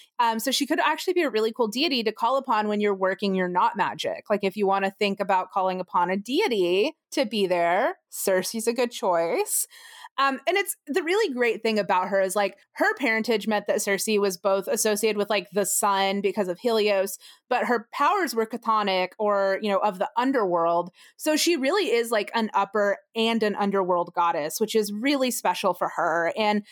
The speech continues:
she does sort of, like, represent these opposites, right? There's, like, the very emotional side of her and the very intellectual, base and refined.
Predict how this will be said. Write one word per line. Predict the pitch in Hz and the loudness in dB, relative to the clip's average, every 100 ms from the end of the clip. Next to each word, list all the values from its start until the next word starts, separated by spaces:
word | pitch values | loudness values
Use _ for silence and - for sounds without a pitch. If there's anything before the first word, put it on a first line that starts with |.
| - _ | -20 _
she | - 311 247 | -4 -2 0
does | 269 254 254 | 0 2 0
sort | 302 | 0
of, | 285 | 0
like, | 240 214 | 0 0
represent | 208 202 208 196 185 | 0 0 0 0 -2
these | 180 190 - | 0 -2 0
opposites, | 175 170 180 - 131 131 - | 0 0 -2 -2 -2 -2 0
right? | 180 175 | 0 0
There's, | 190 196 | 0 0
like, | 208 | -2
the | 220 | -2
very | 196 220 233 | -2 2 2
emotional | 220 202 185 - 202 185 | 2 2 0 0 -2 -2
side | - 185 180 | 0 0 0
of | - | -2
her | 196 185 | 0 0
and | 180 | 0
the | 180 | 0
very | 180 185 | 0 0
intellectual, | 196 185 175 165 - 180 170 165 165 - _ _ | -2 -2 -2 -2 -4 -2 2 2 -2 -8 _ _
base | 247 233 233 | 0 0 0
and | 214 190 | -2 -2
refined. | 190 220 214 196 196 185 | -2 0 0 2 0 -2